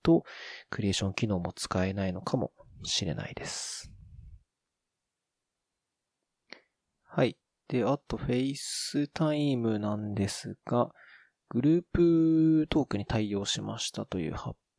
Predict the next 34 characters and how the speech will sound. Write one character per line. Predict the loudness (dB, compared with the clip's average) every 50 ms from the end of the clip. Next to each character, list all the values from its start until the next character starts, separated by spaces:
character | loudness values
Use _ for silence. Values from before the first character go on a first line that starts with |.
| -4
表 | -2 -2 -2 -2 -2
が | -2 -2 -2 -2 -4 -6
あ | -6
り | -6 -6
ま | -6 -6
し | -6 -6 -6 -4
た。 | -4 -6 -6 -6 -10 -16 -18 -16 -16 -16 -16 -18 -20 _ _ _ _ 0
で、 | 0 2
ま | 2 2 2 0 0 -2 -6
あ、 | _ _ _ _ _ _ _ _ _ _ _ _ _ _ _ _ -6 -4
え | -4 -2 -2 -2 -2 -2 -4 -4 -4 -4 -6 -6 -8 -10 -10 -10 -10 -10 -10 -10 -12
ー、 | _ _ _ _ _ _ -4
グ | 0 2 4 6
ル | 8 6 6
ー |
プ | 6 2 -4
ト | 0 2 4
ー | 4 4 2 0 _
ク | -4 2 4 6 6 8 8 8 6 6 6 6 4 4 2
自 | 0 -2 -2 -4
体 | 2 4 6 8 8 8 6 4 4 2 0 2
は、 | 4 6 6 6 6 6 4 4 2 2
ま | 2
あ、 | 2
Skype | 2 2 4 6 6 6 6 4 6 8 8 8 8 8
な | 6 6 6
ど | 6 6
で | 6 4
も | 2 0
で | 0 0 2
き | 2 2
る | 2 2
の | -2 -2
で、 | -2 -2 -2 -2 -2 -6